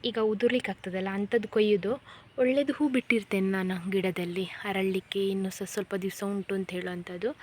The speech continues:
ಉದುರಂಥದ್ದು ಈಗ ತೆಗ್ದಿಟ್ಟಿದ್ದೆ ಬೆಳಗ್ಗೆನೆ. ಇದನ್ನು ಸಹ ಮೊನ್ನೆ ಹಾಕಿಟ್ಟಿದ್ದೆಲ್ಲ ಗುಲ್ಕನ ಅದಕ್ಕೆ ಹಾಕ್ತೇನೆ, ಮತ್ತೆ ಸಕ್ಕರೆ ಹಾಕಿ ಮಿಕ್ಸ್ ಮಾಡಿಡುದು.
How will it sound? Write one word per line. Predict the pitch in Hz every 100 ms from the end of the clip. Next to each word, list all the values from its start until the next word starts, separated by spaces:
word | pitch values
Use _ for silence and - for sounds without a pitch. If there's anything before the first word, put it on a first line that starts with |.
| - - - _
ಉದುರಂಥದ್ದು | 262 233 262 247 226 233 220
ಈಗ | 220
ತೆಗ್ದಿಟ್ಟಿದ್ದೆ | 202 208 190 214 196 _ 208 180 185
ಬೆಳಗ್ಗೆನೆ. | 175 180 180 - 175 180 277 - - - - _ _ _ _ - - - - - - -
ಇದನ್ನು | 214 202 190
ಸಹ | 185 247 240 202 - - - - - - - - -
ಮೊನ್ನೆ | 226 233 226
ಹಾಕಿಟ್ಟಿದ್ದೆಲ್ಲ | 214 - 196 208 180 190 185 233 220
ಗುಲ್ಕನ | 185 196 185 190 208
ಅದಕ್ಕೆ | 202 - 202
ಹಾಕ್ತೇನೆ, | 202 196 - 190 180
ಮತ್ತೆ | 214 220
ಸಕ್ಕರೆ | 240 202 - 185
ಹಾಕಿ | 175 165 - 233
ಮಿಕ್ಸ್ | 196 - 185
ಮಾಡಿಡುದು. | 165 208 190 160 185